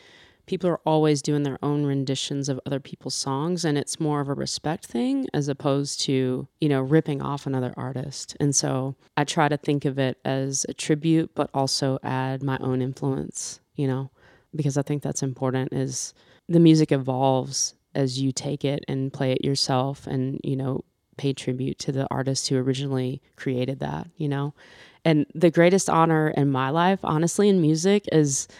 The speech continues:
a local band and some good friends of mine covered one of my songs, and I was literally, like, brought to tears. They recorded it, and I was like, "That is way better than my song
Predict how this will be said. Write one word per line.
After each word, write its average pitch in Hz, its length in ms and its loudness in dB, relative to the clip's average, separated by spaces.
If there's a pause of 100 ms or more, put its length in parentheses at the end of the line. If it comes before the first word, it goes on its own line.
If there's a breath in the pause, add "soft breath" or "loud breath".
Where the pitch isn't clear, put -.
(300 soft breath)
a 160 60 4
local 156 320 4
band 151 400 2
and 147 180 2
some 151 160 -2
good 143 160 2
friends 143 280 0
of 143 80 2
mine 135 340 0
covered 139 540 0
one 147 240 0
of 135 80 0
my 131 160 0
songs, 131 480 -2
and 127 160 -2
I 131 100 0
was 135 160 -2
literally, 127 400 0
like, 123 220 -6
brought - 220 -4
to - 60 -8
tears. 127 400 -4
They 147 120 0
recorded 139 420 0
it, 139 160 2
and 139 160 -4
I 135 80 0
was 131 180 -6
like, 131 380 -6 (460 soft breath)
"That 165 180 6
is 151 160 4
way 143 240 6
better 143 300 6
than 139 120 6
my 135 200 6
song 131 440 2